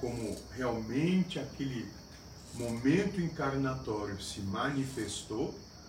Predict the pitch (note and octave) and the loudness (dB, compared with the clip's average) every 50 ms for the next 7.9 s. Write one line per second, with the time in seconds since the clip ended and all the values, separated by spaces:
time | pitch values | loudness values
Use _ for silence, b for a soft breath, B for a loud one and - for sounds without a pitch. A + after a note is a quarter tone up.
0 | - - - - - - - - F#2+ F2+ - - - F#2+ G2 A2 D3 F#3+ F#3+ F3+ | -16 -16 -16 -16 -16 -14 -10 -6 -6 -4 -4 -4 -2 -2 2 2 2 4 4 2
1 | F#3 C3 B2+ - - A2 G#2 G#2 - G#2 G2+ F#2+ - - A2+ G#2 - A#2 G#2 G2+ | 2 2 2 0 -2 -4 -6 -6 -6 -6 -6 -6 -4 -4 -6 -4 -4 -4 -4 -4
2 | F#2+ F#2 - - - B2 E3+ G3+ G#3 G3+ G#3+ G#3+ G3+ E3 E3+ F3 E3 - E3 C#3 | -4 -6 -6 -6 -2 2 4 4 4 4 0 0 0 0 0 -2 -2 -4 -4 -6
3 | B2 - - E3+ G3 A3 G3+ - F#3 - - - F#3 D#3+ C#3 - - - C#3+ C#3+ | -6 -4 -4 -4 -4 -4 -4 -6 -6 -8 -2 2 2 2 2 2 0 0 0 2
4 | D#3+ G3+ C4 D#4 D4+ C4 B3+ B3 F3+ D#3 D3 C3 - - F#3 G3+ G#3 - - - | 2 2 0 0 -2 -2 -4 -4 -4 -4 -4 -4 -4 -4 -4 -4 -6 -6 -10 -10
5 | - - F#2 - - - - - - - - - - - - - - - - - | -8 -8 -8 -8 -8 -10 -12 -14 -14 -14 -16 -16 -16 -16 -16 -16 -16 -14 -14 -14
6 | - - - - - - - - - - - - - - - - - - - - | -14 -14 -14 -14 -14 -14 -14 -14 -14 -16 -16 -16 -16 -16 -16 -16 -16 -16 -18 -12
7 | - - E3+ F#3+ F#3 - - F3+ E3 D#3 - - - G#3 G#3+ A3 G#3 G3+ | 0 2 4 4 4 4 2 0 -2 -2 -2 -6 -6 -4 -2 2 2 0